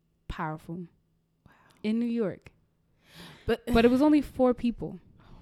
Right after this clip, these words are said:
Speaker 2: Jesus. <laughs> Wow. That's crazy.
Speaker 1: Right?
Speaker 2: Mm-hmm. I'm listening.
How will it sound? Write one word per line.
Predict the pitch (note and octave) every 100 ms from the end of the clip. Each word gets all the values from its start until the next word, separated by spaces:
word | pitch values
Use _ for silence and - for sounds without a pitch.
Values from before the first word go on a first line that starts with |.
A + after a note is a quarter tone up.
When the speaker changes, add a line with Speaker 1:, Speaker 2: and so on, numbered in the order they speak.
| - - -
Speaker 2:
Jesus. | - - F3 -
<laughs> | A#3+ A3+ C4+ - - _ _ _ _
Wow. | D3 A#2+ C3+ - _ _ - - _ _ _ _ _ _ _ _ _ _ _ _ -
That's | E3+ -
crazy. | - D#2 - - F#3 -
Speaker 1:
Right? | G#3+ C4 F#4 - -
Speaker 2:
Mm-hmm. | F#3 A3+ A#3 A3+
I'm | F#3+
listening. | F3+ F3+ E3+ D#3+ E3+